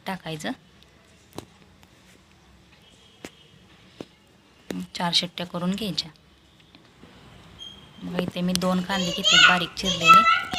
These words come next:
आणि टोमॅटो एक घेतलाय बारीक चिरून. आता आपण फोडणी देऊया. फोडणीसाठी बघा, मी एका कढईमध्ये दोन चमचे तेल घेतलंय, त्यामध्ये एक अर्धा चमचा मोहरी आणि अर्धा चमचा जिरे टाकणार आहे.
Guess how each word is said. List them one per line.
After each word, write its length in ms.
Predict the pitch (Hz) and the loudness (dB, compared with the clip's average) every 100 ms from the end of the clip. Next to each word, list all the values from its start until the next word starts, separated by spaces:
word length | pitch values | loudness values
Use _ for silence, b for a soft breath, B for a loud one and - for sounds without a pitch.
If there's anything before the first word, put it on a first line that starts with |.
| 554 | 0
आणि 200 | 523 - - | 0 0 -2
टोमॅटो 340 | 185 170 165 | -2 -2 -2
एक 140 | 175 170 | -6 -4
घेतलाय 360 | 185 - 165 | -8 -8 -6
बारीक 320 | 165 170 156 | -2 -2 -4
चिरून. 280 | - 165 202 226 - 453 440 - - | -6 -6 -6 -8 -4 -2 -2 -6 -12
आता 180 | 175 175 | -12 -8
आपण 240 | 165 180 175 | -8 -6 -8
फोडणी 380 | 190 170 165 | -8 -8 -6
देऊया. 360 | 160 175 165 185 - | -4 -4 -2 -6 -6
फोडणीसाठी 640 | - 190 170 170 180 180 175 | -8 -6 -6 -4 -4 -4 -4
बघा, 240 | 175 170 | -4 -4
मी 140 | 170 | -6
एका 140 | 175 175 | -8 -10
कढईमध्ये 540 | 175 165 165 165 226 - B B - - | -8 -6 -6 -8 -10 -20 B B -20 -8
दोन 180 | 170 175 | -4 -2
चमचे 320 | 185 180 175 - | -2 -4 -6 -6
तेल 180 | 170 165 | -8 -6
घेतलंय, 380 | 185 180 170 220 - _ _ B B B _ | -8 -8 -12 -12 -16 _ _ B B B _
त्यामध्ये 340 | 175 170 170 175 | -10 -8 -4 -4
एक 140 | 180 - | -4 -8
अर्धा 220 | 190 175 | -6 -4
चमचा 360 | 170 185 180 180 | -4 -2 -2 -2
मोहरी 360 | 185 175 226 262 - - | -4 -4 -4 -6 -8 -14
आणि 100 | 175 170 | -8 -6
अर्धा 260 | 175 160 | -4 -8
चमचा 340 | 160 175 170 233 - _ - | -6 -6 -6 -10 -10 _ -12
जिरे 240 | 170 165 165 | -8 -6 -6
टाकणार 380 | 190 180 165 | -8 -8 -8
आहे. 180 | 165 196 | -8 -8